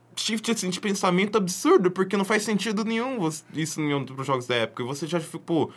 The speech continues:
naquele momento, seu pensamento já larga do "eu só tô indo pra direita" pra "pera, eu tenho que achar pra onde eu tô indo e que ir". Junto ao fato de que os levels eram gigantescos, ao contrário do Mario, que você começava um level, terminava ali em cinco minutos e acabou, tinha até o tempo se demorasse mais.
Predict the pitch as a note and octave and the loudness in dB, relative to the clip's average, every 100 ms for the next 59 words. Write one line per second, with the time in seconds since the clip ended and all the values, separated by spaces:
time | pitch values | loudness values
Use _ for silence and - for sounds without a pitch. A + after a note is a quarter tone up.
0 | - - - D3 A#3+ D#4 F#3 D#3 C#4 F3+ | -20 -20 -6 -4 0 0 2 2 0 -2
1 | D#3+ F3 F#3+ F#3+ F3+ F#3+ F#3+ F#3+ F3 F3+ | -4 -4 -4 -2 -2 -2 -2 -2 0 0
2 | D4 G3 E3+ D3 C3+ C3 D#3+ D3 E3+ F3+ | 0 0 2 2 0 -2 -2 -2 -2 -4
3 | F3 D3+ C3+ D#3 D#3 D3+ C#3 F3 C#3+ A2+ | -4 -4 -2 -4 -4 -4 -2 0 0 -2
4 | D3 - F3 E3+ E3 F3 D#3 D3 C#3+ B2+ | -4 -6 -4 -4 -4 -2 -2 -4 -2 -4
5 | G#2+ F2+ F2+ - A#2 D#2+ - _ _ - | -4 -6 -10 -6 -4 -4 -8 _ _ -20
6 | - - - - - D3 C#4 C#4+ F#3+ - | -20 -20 -20 -16 -4 0 2 2 2 2
7 | D#3+ D#3+ C#3+ - D3+ A2 A#2+ D3+ C#3+ B2+ | 0 0 -6 -4 -6 -2 -2 0 -2 -2
8 | B2 A2 - _ - C3+ B2+ F3+ E3+ D#3+ | -2 -4 -10 _ -12 -8 -4 -2 0 0
9 | C#3+ G#3 - C#3 C#3 D#3+ D#3 D3 A#2+ G#2 | 2 0 -2 -4 -2 -2 0 0 0 0
10 | - G#2+ A2 F#2+ G#2+ A#2+ D#3 D#3 D#3 D#3 | -6 -8 -6 -4 -4 -2 -2 0 -2 -2
11 | D3 B2+ B2 A#2 A2+ A2 - D#3 G3 E3+ | -2 -2 -2 -2 -4 -4 -6 -8 -4 -2
12 | D3 F#3 E3 D#3 D3+ - C3+ C#3 C#3+ A#2+ | -2 -4 -4 -4 -4 -8 -8 -6 -6 -4
13 | C#3+ - D3+ C#3+ C#3 A#2+ A#2+ A#2+ A2 A2+ | -6 -4 -6 -6 -10 -6 -2 0 0 -2
14 | A2+ G2+ G2 | -4 -4 -4